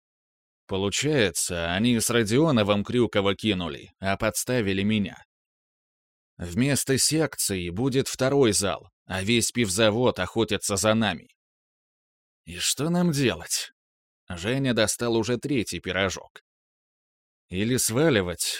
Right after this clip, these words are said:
или подождать, когда всё схлынет. Тогда с Крюковым связаться,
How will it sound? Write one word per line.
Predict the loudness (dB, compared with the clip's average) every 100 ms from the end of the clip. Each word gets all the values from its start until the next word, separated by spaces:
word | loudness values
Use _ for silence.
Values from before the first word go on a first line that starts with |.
| -10
или | -6 -2 -2
подождать, | 0 2 2 2 2 2 0 -6
когда | -4 -2 0 0
всё | 0 0
схлынет. | 0 0 0 0 -2 -12 -20 _ _ _ _ _ _ _ _
Тогда | -8 -4 0 2 2
с |
Крюковым | 0 -2 -2 0 0
связаться, | 0 0 0 0 0 -2 -8 -12